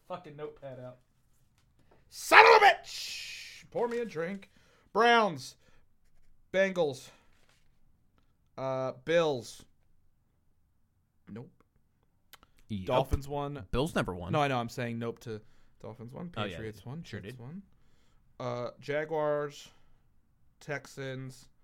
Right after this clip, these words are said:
Speaker 1: Unless we're not counting Houston, the Oilers. Nah.
Speaker 2: No.
Speaker 1: That's still no. I don't, I'm not gonna do this.
Speaker 2: Just give me a guess, man.
Speaker 1: Oh, hey, why don't you suck my
Speaker 2: There's
Speaker 1: dick?
Speaker 2: thirty-two teams. How many teams didn't win a Super
Speaker 1: I
Speaker 2: Bowl?
Speaker 1: get it, but see, it's not fair 'cause I gotta guess randomly, and I could actually give you the answer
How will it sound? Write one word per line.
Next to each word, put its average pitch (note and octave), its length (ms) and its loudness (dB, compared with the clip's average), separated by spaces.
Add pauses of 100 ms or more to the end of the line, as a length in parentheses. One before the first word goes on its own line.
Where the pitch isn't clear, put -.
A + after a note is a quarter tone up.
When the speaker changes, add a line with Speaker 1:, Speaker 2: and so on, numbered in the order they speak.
(380)
Speaker 1:
Unless B2 180 -10
we're B2+ 80 -6
not B2 180 -6
counting A2+ 520 -10
Houston, A#2 480 -16 (240)
the B2 120 -16
Oilers. A2+ 420 -14 (1300)
Nah. - 100 -18 (240)
Speaker 2:
No. G#2 80 -16 (280)
Speaker 1:
That's - 140 -20
still - 320 -20
no. - 60 -20 (880)
I F3+ 100 10
don't, A3 240 8
I'm F#3+ 100 2
not G#3 160 4
gonna F3+ 120 -2
do D#3+ 100 -2
this. F#3+ 180 -6
Speaker 2:
Just A#3+ 140 0
give C#4+ 80 -6
me C#4 100 6
a B3 40 2
guess, - 260 -2
man. F2+ 140 -6 (280)
Speaker 1:
Oh, B3 120 -18
hey, C#4 200 -10
why F#3 80 -12
don't C4 100 -14
you B3+ 60 -14
suck - 320 -10
my B3 140 -2
Speaker 2:
There's G#3+ 180 4
Speaker 1:
dick? F#3+ 140 4
Speaker 2:
thirty-two B3+ 360 6
teams. G3+ 200 2
How A#3+ 100 2
many A#3+ 140 6
teams G#3 340 2
didn't G3+ 220 2
win G3+ 120 4
a F#3+ 40 0
Super A3 140 2
Speaker 1:
I A#3+ 40 2
Speaker 2:
Bowl? - 80 -4
Speaker 1:
get A3+ 160 6
it, C3+ 140 2
but E3 100 -2
see, A3 120 -2
it's G3+ 100 -4
not G#3+ 160 0
fair G#3 220 2
'cause D3+ 100 -4
I E3 60 2
gotta E3+ 160 0
guess F3 280 -2
randomly, D#3+ 560 2
and C#3+ 120 4
I C#3+ 80 6
could - 160 -4
actually D#3 320 2
give D#3 340 0
you D#3 80 -6
the C3+ 160 -2
answer C#3 320 -2